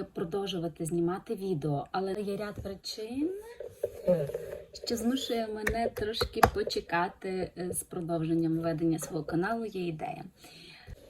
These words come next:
Звісно, протягом цього періоду я, е, робила щось для дому, але це були зовсім такі мінімальні, е,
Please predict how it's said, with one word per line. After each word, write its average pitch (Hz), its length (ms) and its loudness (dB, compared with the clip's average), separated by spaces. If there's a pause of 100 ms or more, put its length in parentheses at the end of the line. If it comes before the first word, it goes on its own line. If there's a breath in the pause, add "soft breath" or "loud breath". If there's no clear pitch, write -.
(120)
Звісно, 190 320 0
протягом 190 480 -2
цього 185 220 -6
періоду 202 580 0
я, 180 640 -2 (180)
е, 185 60 -8 (320)
робила 190 380 2
щось 156 260 -6
для 160 120 -4
дому, 466 240 -2
але 294 220 4
це 294 120 -2
були 226 200 0
зовсім 160 340 -4
такі 147 220 -6
мінімальні, 147 800 2 (680 loud breath)
е, - 40 -20